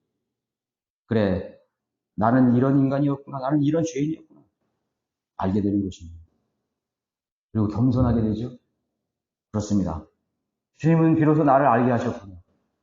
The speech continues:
나의 영적 수준을 알게 하셨군요. 내가 영적으로 굉장히 장성한 줄 알았는데 나는 여전히 어리고 철부진 그런 못난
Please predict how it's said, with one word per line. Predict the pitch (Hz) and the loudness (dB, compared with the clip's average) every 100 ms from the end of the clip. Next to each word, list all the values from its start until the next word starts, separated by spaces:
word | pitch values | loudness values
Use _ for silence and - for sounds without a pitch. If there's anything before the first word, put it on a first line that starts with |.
| _ _ _ _ _ _ - | _ _ _ _ _ _ -4
나의 | 117 120 | 0 2
영적 | 120 120 117 | 2 0 -2
수준을 | - 117 113 | -6 -4 -2
알게 | 92 95 92 | 0 -2 -4
하셨군요. | 85 - 87 82 - _ _ _ _ _ _ _ _ _ | -8 -16 -20 -20 -20 _ _ _ _ _ _ _ _ _
내가 | 123 156 180 170 | 0 4 4 4
영적으로 | 160 160 175 180 | 2 2 2 2
굉장히 | - 156 190 208 208 208 - - | 2 2 4 4 4 2 -2 -2
장성한 | 147 175 190 | 0 2 2
줄 | 180 | 2
알았는데 | 175 147 151 160 156 - _ _ _ _ _ _ | 0 -2 -2 -4 -8 -14 _ _ _ _ _ _
나는 | 175 214 220 | 2 6 6
여전히 | 202 214 208 | 6 6 4
어리고 | 180 185 180 | 4 4 2
철부진 | - 156 151 151 120 - _ _ _ _ _ _ | -2 -4 -2 0 -2 -6 _ _ _ _ _ _
그런 | 120 117 | -2 0
못난 | 107 107 107 98 | 2 2 2 -2